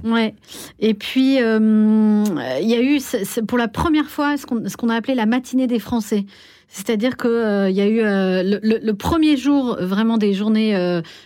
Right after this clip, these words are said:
euh, G M J à Lisbonne, il y a eu une matinée, en fait, où tous les Français ont été rassemblés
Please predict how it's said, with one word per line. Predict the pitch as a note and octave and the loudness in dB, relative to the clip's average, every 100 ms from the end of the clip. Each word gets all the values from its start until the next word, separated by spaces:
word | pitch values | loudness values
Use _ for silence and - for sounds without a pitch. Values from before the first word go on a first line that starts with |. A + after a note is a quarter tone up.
| _ G3 | _ -2
euh, | F#3+ | 0
G | F3+ G3 A#3 | 0 0 0
M | |
J | G#3 A3+ A3 | 0 0 0
à | |
Lisbonne, | G3+ G#3 G3 A#3 C#4 G3+ - - _ | 0 -2 0 0 0 -2 -6 -20 _
il | G#3 | 0
y | |
a | G#3+ | 2
eu | |
une | A3 | 2
matinée, | A3+ B3+ B3+ B3+ A#3+ C4 C#4+ | 2 0 -2 -2 2 0 0
en | A3 | -2
fait, | G#3 C4+ C#4 A3 | -2 -4 -4 -2
où | A3 | -2
tous | G3+ D#4+ | -2 0
les | D4 | 0
Français | B3 - A3+ - C4+ C#4 | 0 -2 -2 0 0 0
ont | A#3+ | 0
été | G#3 G#3 | 0 0
rassemblés | G#3 G#3+ G#3 A3+ G#3 B3 | -2 -2 -2 0 2 0